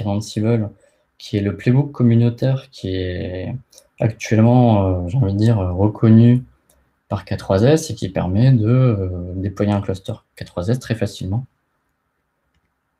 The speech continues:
On verra aussi comment créer, bah, une image avec Canico, assez simplement, euh, dès lors que notre cluster, euh, est créé. Et je vous ai mis en fait un, un lien d'un article que j'ai fait, euh, fin du mois de, de mai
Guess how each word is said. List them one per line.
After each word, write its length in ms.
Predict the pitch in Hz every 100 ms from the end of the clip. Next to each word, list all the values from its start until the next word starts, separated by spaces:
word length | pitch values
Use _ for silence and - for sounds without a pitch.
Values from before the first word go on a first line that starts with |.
| _ _ _ _ _ _ _ _ _ _ _ _ - - _ _ -
On 120 | 110
verra 260 | 101 92 110
aussi 300 | 110 - 123
comment 260 | 101 98
créer, 240 | 92 - 110
bah, 160 | 98
une 140 | 95 95
image 260 | 107 123
avec 200 | 95 92
Canico, 500 | - 95 92 - 151
assez 200 | 123 139
simplement, 600 | 165 156 - 107 117 170 - _ _ _ -
euh, 120 | 95
dès 120 | 95 110
lors 180 | 139
que 80 | -
notre 180 | 107 -
cluster, 340 | - 110 -
euh, 380 | 139 110 95 90 87 - _ _ _ _ -
est 100 | 123
créé. 400 | - 90 85 - _ _ _ _ _ _ _ _
Et 80 | 107
je 60 | 107
vous 180 | 113 117
ai 40 |
mis 120 | 139
en 120 | 143
fait 220 | 123 117 101
un, 240 | 92 85
un 160 | 98 101
lien 220 | 110 139
d'un 140 | 107
article 320 | 101 - 156 -
que 100 | 107
j'ai 160 | 104
fait, 300 | 104 127 123
euh, 140 | 98 90 - - - - _ _
fin 240 | - 117
du 160 | 110 110
mois 240 | 110 120
de, 420 | 101 95 92 90
de 120 | 90
mai 360 | 98 98 139